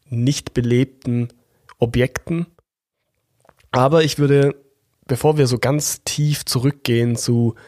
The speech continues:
den alten Philosophen, kurz noch deine Frage fertig beantworten. Es ist ein Thema, das mir sehr nahe steht, weil ich mich beruflich damit beschäftige, aber auch jetzt in letzter Zeit privat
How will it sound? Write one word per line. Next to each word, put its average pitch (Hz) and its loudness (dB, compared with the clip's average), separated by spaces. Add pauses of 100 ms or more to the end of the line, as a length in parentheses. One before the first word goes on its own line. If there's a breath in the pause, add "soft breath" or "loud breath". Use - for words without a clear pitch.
(340 loud breath)
den 120 0
alten 135 0
Philosophen, 127 -2 (840 soft breath)
kurz - 2
noch 131 -2
deine 123 0
Frage 127 0
fertig 139 -2
beantworten. 123 -4 (140)
Es 127 -10
ist 123 -4
ein 123 -2
Thema, 127 0
das 123 -4
mir 123 2
sehr 123 2 (760 soft breath)
nahe 151 0
steht, 127 -2 (100)
weil 120 0
ich 120 -4
mich 120 -2 (460)
beruflich 135 0
damit 127 0
beschäftige, 156 0 (360 loud breath)
aber 139 2
auch 143 0
jetzt 139 -2
in 139 -2
letzter 147 0
Zeit 131 -2
privat 123 -4